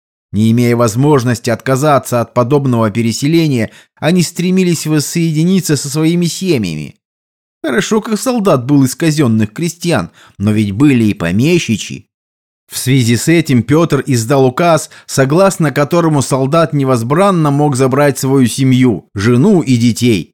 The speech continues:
Подобные деяния, хоть и влетали в копеечку, усиливали авторитет императора в армии и в то же время подрывали его авторитет среди помещичьего дворянства.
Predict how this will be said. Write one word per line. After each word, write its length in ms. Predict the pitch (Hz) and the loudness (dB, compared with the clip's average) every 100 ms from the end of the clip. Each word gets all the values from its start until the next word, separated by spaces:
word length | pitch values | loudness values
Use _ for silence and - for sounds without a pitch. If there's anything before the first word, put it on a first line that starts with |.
| _ _ _ _ _ _ | _ _ _ _ _ _
Подобные 580 | 95 98 123 113 120 110 | -2 0 2 2 2 2
деяния, 540 | 110 131 160 139 123 | 2 2 2 0 -2
хоть 260 | - 120 120 | -2 -4 0
и 20 | |
влетали 440 | 123 139 220 160 | 0 0 0 0
в 120 | 113 | 0
копеечку, 680 | - 113 - 170 139 - 123 - - | -2 -4 0 0 -2 -4 -10 -10 -4
усиливали 640 | 135 127 240 190 127 123 | -2 -2 -2 0 2 2
авторитет 580 | 123 - 127 127 147 151 | 0 0 -2 -2 -2 -2
императора 640 | 135 113 127 156 143 127 117 | -2 -2 0 0 0 -2 -2
в 140 | 131 | 0
армии 420 | 175 160 139 127 - - | 0 0 0 -4 -8 -2
и 140 | 113 | 0
в 100 | 135 | 2
то 120 | - 131 | 2 2
же 120 | 127 | 2
время 340 | 123 151 139 | 2 2 0
подрывали 600 | 113 123 123 131 147 135 | -2 0 2 2 2 2
его 320 | 127 123 131 | 2 2 2
авторитет 600 | 131 - 120 117 139 147 | 0 0 -2 -2 0 -2
среди 300 | - 123 127 | -2 -4 -2
помещичьего 880 | 123 135 139 143 123 117 - 117 117 | -2 0 0 0 -2 -4 -6 -4 -2
дворянства. 720 | 110 120 123 107 - 73 55 | -2 -2 0 -2 -6 -12 -16